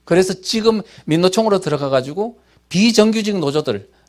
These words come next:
원래 민노총 밖에 있는 세력들을 다 아울러가지고 이 사람들을 민노총 안으로 들어가서 그 사람들을 등에 업고 민노총의 지금 위원장직을 이천이십일 년도 십이월 달에 장악했습니다. 그리고 이번 십일월 달에, 지난해 십일월, 십일월 달에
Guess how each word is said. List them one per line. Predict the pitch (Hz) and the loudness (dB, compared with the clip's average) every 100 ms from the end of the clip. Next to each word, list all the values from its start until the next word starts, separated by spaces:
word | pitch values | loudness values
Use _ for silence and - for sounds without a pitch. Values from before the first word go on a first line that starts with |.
| - | -4
원래 | 147 170 | 0 2
민노총 | 139 139 156 165 | 0 -2 -2 -4
밖에 | 147 202 208 | -2 -4 -2
있는 | 151 135 | -6 -6
세력들을 | 143 123 123 107 | -6 -8 -8 -10
다 | 101 104 117 151 156 | -8 -4 -2 -2 -2
아울러가지고 | 131 170 156 120 101 - 117 _ _ _ | 0 0 -2 -4 -10 -16 -20 _ _ _
이 | - | -10
사람들을 | 190 208 190 175 151 | 0 2 2 0 -2
민노총 | 123 151 160 190 | -2 -2 -4 -4
안으로 | 196 190 170 | -4 -2 -4
들어가서 | 139 123 117 120 208 - _ _ _ _ | -4 -4 -4 -6 -10 -12 _ _ _ _
그 | - | -6
사람들을 | 160 214 226 214 208 196 202 214 233 _ _ - | -2 2 2 2 0 2 2 0 -6 _ _ 2
등에 | 226 202 | 4 6
업고 | 147 - 156 170 _ _ | 2 0 -6 -6 _ _
민노총의 | - 151 180 208 208 240 214 - | -4 0 4 4 4 0 0 -2
지금 | 160 139 | -4 -2
위원장직을 | 165 226 226 202 175 165 170 | 2 4 6 4 2 0 0
이천이십일 | 170 220 226 233 180 196 214 208 196 | -2 -2 0 -2 -2 -4 -2 -2 0
년도 | 196 185 180 | 0 0 -4
십이월 | - 185 175 | -2 -2 0
달에 | 147 131 | -2 -2
장악했습니다. | 135 120 101 - _ _ _ _ _ _ _ _ _ | -6 -8 -12 -20 _ _ _ _ _ _ _ _ _
그리고 | - 180 170 - | -4 -2 -2 0
이번 | 160 196 185 | 2 2 2
십일월 | - 208 180 - | -2 0 0 0
달에, | 98 98 | -4 -6
지난해 | - 180 175 170 147 | 0 0 0 -2 -4
십일월, | - 175 160 147 | -6 -4 -2 -2
십일월 | - 190 180 | -4 -6 -6
달에 | - 123 160 | -6 -6 -8